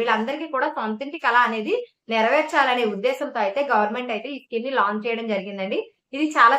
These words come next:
చాలా మంచి శుభవార్త నిజంగా జర్నలిస్టులకు గానీ, ఇన్కమ్ ట్యాక్స్ పేయర్స్ కి గానీ, అలాగే ముఖ్యంగా వచ్చేసి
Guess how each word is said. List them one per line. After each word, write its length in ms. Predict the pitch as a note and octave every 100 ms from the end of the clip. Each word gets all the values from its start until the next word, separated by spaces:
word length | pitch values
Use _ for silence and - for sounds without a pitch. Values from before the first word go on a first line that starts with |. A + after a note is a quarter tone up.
| C#4+
చాలా 160 | C#4 C#4+
మంచి 240 | A3+ A3 _
శుభవార్త 400 | D#4 A#3 A3 G#3 C4+
నిజంగా 260 | A3+ A#3 B3 G#3+
జర్నలిస్టులకు 540 | G#3+ A3 A#3 A#3 G#3+
గానీ, 160 | G3+ A3 A3
ఇన్కమ్ 240 | G#3+ G#3+
ట్యాక్స్ 220 | A3 A3
పేయర్స్ 300 | G#3+ G#3 A3 A#3+
కి 60 | G#3
గానీ, 200 | G3 G#3 D#4+ - _ _ G3
అలాగే 300 | G#3 A3 E4+ - _ _
ముఖ్యంగా 440 | A#3 - D4+ C#4 C#4+ B3
వచ్చేసి 320 | A#3 A#3 A3+